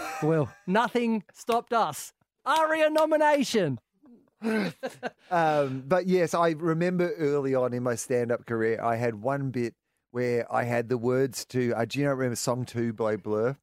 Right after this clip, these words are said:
Speaker 2: Mm-hmm.
Speaker 1: And so my
Speaker 2: The
Speaker 1: op-
Speaker 2: Woohoo song?
Speaker 1: Yeah, the Woohoo song.
Speaker 2: Yeah.
Speaker 1: And, uh, I, my opening bit was, like,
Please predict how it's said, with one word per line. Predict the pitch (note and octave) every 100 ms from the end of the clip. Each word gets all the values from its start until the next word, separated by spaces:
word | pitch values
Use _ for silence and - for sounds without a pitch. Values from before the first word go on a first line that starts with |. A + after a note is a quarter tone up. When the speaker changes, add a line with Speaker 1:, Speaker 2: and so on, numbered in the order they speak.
| F3
Speaker 2:
Mm-hmm. | D3+ D3+ F3
Speaker 1:
And | C#3 B2 A#2+
so | - B2 A#2 A#2+
my | B2
Speaker 2:
The | - C#3+
Speaker 1:
op- | D3
Speaker 2:
Woohoo | G3 E3 G3 B3+
song? | A#3+ C4 D4+
Speaker 1:
Yeah, | B2
the | A2
Woohoo | A#2+ A2+ G2+
song. | F2+ F#2+ B2+
Speaker 2:
Yeah. | C3+ C#3+ -
Speaker 1:
And, | C3 C3 B2+ A2+
uh, | B2+ A#2+ A#2 A2+ G#2+ _ _
I, | C3 C3+ C#3
my | C3+ C#3
opening | C#3+ D#3 D#3+ C#3+
bit | C3 B2
was, | B2+ A#2+ A2 - _ _ _ _ C#3+
like, | C3+